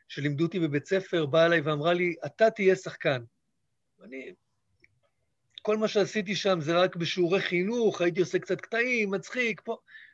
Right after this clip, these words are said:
לא ידעתי על מה מדובר בכלל, אה,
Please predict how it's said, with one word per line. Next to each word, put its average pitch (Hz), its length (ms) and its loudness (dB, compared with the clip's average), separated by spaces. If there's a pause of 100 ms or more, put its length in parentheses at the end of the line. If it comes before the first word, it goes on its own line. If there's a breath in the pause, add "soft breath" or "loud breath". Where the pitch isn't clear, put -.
(120)
לא 254 80 -4
ידעתי 359 300 2
על 330 60 2
מה 320 120 -4
מדובר 240 360 0
בכלל, 185 540 2
אה, 147 560 0